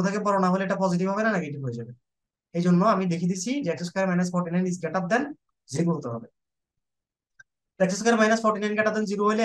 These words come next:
তাহলে এক্স স্কয়ার সমান হয় কত? ফর্টি নাইন, ফর্টি নাইন। আর তাহলে স্কয়ার কে root করলে হয় সেভেন, ফর্টি নাইন কে root করলে সেভেন হবে, তাহলে সেভেন এর বড় হতে হবে। অর্থাৎ সেভেন, সেভেন কে বাদ দিয়ে সেভেন এর বড় যারা আছে সবাইকে নিতে হবে,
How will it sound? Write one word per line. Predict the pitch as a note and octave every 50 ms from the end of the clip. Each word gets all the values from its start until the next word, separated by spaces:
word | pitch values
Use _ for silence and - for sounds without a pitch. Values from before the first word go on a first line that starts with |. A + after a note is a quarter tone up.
| G3+ F#3
তাহলে | F3 G#3 G#3+ F#3+
এক্স | F3 G3 F#3
স্কয়ার | - - G#3 F#3 F3
সমান | F#3+ G3+ G3+ G3
হয় | G3 G3+ G3+
কত? | G#3 F#3+ G3 G#3 G3+ -
ফর্টি | F3+ F3 F3 E3+ E3
নাইন, | F#3 A3+ C4+ C#4+ C#4+ - _ _ _ _ _ _ _ _
ফর্টি | - D#3+ E3 E3+ E3+
নাইন। | F#3 A3 C4 C#4+ - - _ _ _ _ _ _ _ _ _ -
আর | D#3 D3+ D#3 D#3+ - - - - _ _
তাহলে | - F3 G3 G#3+ F#3+ F3+ - - - - _ _ _ _ _ _ _ _ - -
স্কয়ার | - - G3 G3 G3 F#3+
কে | A3 G#3+
root | G3 F#3 F3 -
করলে | G#3+ G#3 G#3 G#3+
হয় | G#3+ - -
সেভেন, | F#3+ F#3 F#3 A3 B3+ D4 D4 - - _ _ _ _ _ _ _
ফর্টি | - E3+ F3 F3
নাইন | F3+ F3+ F3+
কে | F3+ G3 - - G3 F3+ F3+ F#3+ F#3+ - - D3+
root | E3 E3
করলে | - F#3+ G3+ G3 -
সেভেন | G3 F3+ F3 F3
হবে, | F#3 A3+ C4+ C#4+ - - _ _ _
তাহলে | _ F#3 G3 G#3 G3 -
সেভেন | A3 F#3+ G#3 G#3+ A#3
এর | A#3 G#3+ G#3+
বড় | G3+ F#3 F3
হতে | E3+ E3 D3 B2+
হবে। | A#2+ A#2+ A#2 - - - _ _ _ _ _ -
অর্থাৎ | E3 F3+ G#3 F3+ -
সেভেন, | - G#3 G3 G#3 G#3+ G#3 G3 F3 - _ _ _ - -
সেভেন | G3+ F#3+ F#3+ A3 A3 A3
কে | A#3+ A#3+ A#3 A#3+
বাদ | A3+ A3 F#3 F3+
দিয়ে | F#3 G3 A3+ A#3+ A#3+ A#3
সেভেন | G3 F#3 G3 G#3
এর | A3 G3 F#3
বড় | G3+ G3+ G3 G3 F3
যারা | F#3 F3+ G3 G#3
আছে | G#3 G#3+ - F#3+
সবাইকে | F3+ F#3+ F#3 F#3+ E3+
নিতে | C#3 - C3+ A#2+
হবে, | A#2 A#2